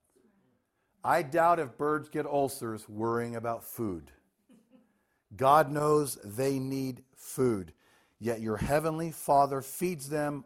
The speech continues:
Are you not worth much more than they? Birds seek worms,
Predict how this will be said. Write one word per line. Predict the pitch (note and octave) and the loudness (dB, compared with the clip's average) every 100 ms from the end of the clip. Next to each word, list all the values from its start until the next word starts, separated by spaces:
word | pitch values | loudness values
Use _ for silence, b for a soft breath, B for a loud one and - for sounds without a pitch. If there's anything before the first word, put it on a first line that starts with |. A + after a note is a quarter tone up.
| _ | _
Are | A#2 C#3 D#3 D#3+ | 2 4 4 0
you | C3 C#3 D3+ | -4 -8 -8
not | D3+ C#3+ C#3+ C#3+ C#3 A2+ | -8 -4 -2 -2 -4 -4
worth | A#2+ B2+ B2+ - | -2 0 -2 -10
much | C3 B2+ B2+ B2+ - A2 | -6 -4 -4 -6 -18 -10
more | A2+ B2 B2 A#2+ - _ - | -4 0 2 0 -4 _ -10
than | G#2 A#2 A2+ A2 A2 _ _ G#2 | -4 -2 -2 -4 -10 _ _ -2
they? | G#2+ F#2+ D#2+ - b b b b b b | -2 0 -6 -12 b b b b b b
Birds | G2+ C3+ D#3 F3 F3 D#3 - _ _ | -6 0 2 0 -2 -10 -18 _ _
seek | - - C#3 B2+ A2 | -16 -10 -10 -10 -12
worms, | A2 D3 E3+ F3 F#3 F3+ | -4 -2 -2 -6 -10 -12